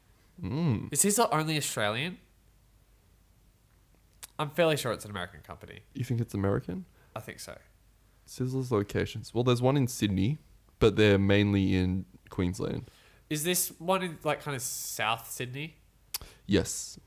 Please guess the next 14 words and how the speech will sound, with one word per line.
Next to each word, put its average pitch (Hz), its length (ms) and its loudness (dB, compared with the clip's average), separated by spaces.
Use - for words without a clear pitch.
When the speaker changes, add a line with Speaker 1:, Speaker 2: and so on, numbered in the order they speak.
Speaker 2:
Near 131 160 0
the 123 80 -2
airport? 107 180 2
Speaker 1:
South, 120 380 8
um, 98 760 4
s-, - 1500 -12
west. - 380 -6
Speaker 2:
Can 151 100 -6
you 147 60 -6
show 107 200 -6
me 104 100 -8
on 98 60 -8
the 87 60 -12
map? 90 200 -16